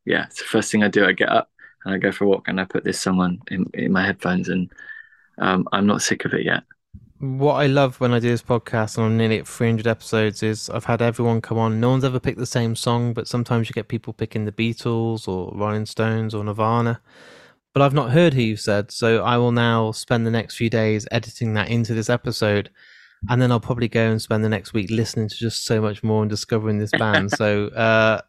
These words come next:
Speaker 2: I'm excited 'cause I've never heard them.
Speaker 1: Yeah, Neutral Milk Hotel. You might have, you know, you might be surprised. It's, I think they're one of those bands where you go,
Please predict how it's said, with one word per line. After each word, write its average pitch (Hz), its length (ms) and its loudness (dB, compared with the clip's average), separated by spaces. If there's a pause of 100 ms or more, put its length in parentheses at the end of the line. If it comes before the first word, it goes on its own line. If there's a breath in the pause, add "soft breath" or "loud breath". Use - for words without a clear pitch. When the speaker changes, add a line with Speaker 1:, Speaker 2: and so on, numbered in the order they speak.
(160)
Speaker 2:
I'm 127 120 2
excited 143 520 2
'cause - 80 -10
I've 117 120 2
never 131 260 2
heard 151 220 2
them. 139 200 -4 (800)
Speaker 1:
Yeah, 135 200 4
Neutral 139 420 0
Milk 127 260 -2
Hotel. 120 460 -2 (240 loud breath)
You 151 100 4
might 202 220 4
have, 143 160 2 (180)
you 135 160 -2
know, 120 100 2
you 113 100 2
might 131 200 2
be 120 100 -2
surprised. 113 680 0
It's, - 180 -12
I 107 120 -6
think - 180 -2
they're 113 160 4
one 107 140 2
of 101 40 -2
those 104 220 2
bands 104 400 -4
where 95 100 -14
you 92 80 -14
go, 95 160 0